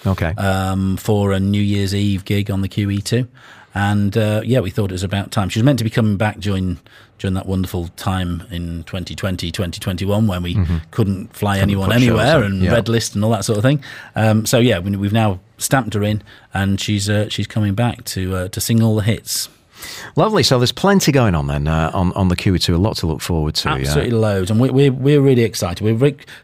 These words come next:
Speaker 2: a couple of things we're really excited about as well. We've got, um, the, the, the, as you said before, the coronation side of things is gonna be something that's really,
Speaker 1: Yeah.
Speaker 2: you know, I think th-, the Q E two's, um, such an iconic British ship. And it's iconic British,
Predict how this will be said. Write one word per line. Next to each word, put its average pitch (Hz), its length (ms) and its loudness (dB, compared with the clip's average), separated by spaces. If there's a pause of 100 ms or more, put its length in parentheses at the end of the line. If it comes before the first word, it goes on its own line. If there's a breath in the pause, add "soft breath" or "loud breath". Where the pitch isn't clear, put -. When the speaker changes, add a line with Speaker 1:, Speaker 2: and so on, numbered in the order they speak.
(100)
Speaker 2:
a - 80 -12
couple 226 220 2
of 175 40 4
things 135 140 6
we're 123 120 6
really 123 160 6
excited 104 380 0
about 98 220 0
as 95 100 -4
well. 101 140 4
We've 98 120 0
got, 110 200 0
um, 98 320 2
the, 101 160 -2
the, 104 120 -2
the, - 180 -10 (220)
as 104 80 -2
you 104 60 -2
said 104 180 0
before, 95 280 -2 (240 loud breath)
the - 80 -4
coronation 107 720 0
side 82 280 -6
of 82 100 -10
things 78 360 -10 (320 loud breath)
is 85 140 -6
gonna 95 180 0
be 90 80 -4
something 90 340 -4
that's - 200 -10
really, 87 380 -4
Speaker 1:
Yeah. 73 140 2 (240 loud breath)
Speaker 2:
you 98 80 0
know, 101 60 0
I 104 60 0
think 117 480 -2
th-, - 160 -12
the - 80 -6
Q 135 180 0
E 123 60 2
two's, 104 400 0
um, 90 460 -2 (420 soft breath)
such - 400 -4
an 104 220 0
iconic 110 600 0 (100)
British - 600 -4 (360 soft breath)
ship. - 320 -4 (420 loud breath)
And 95 80 -4
it's 98 100 -2
iconic 110 540 0
British, 92 540 -4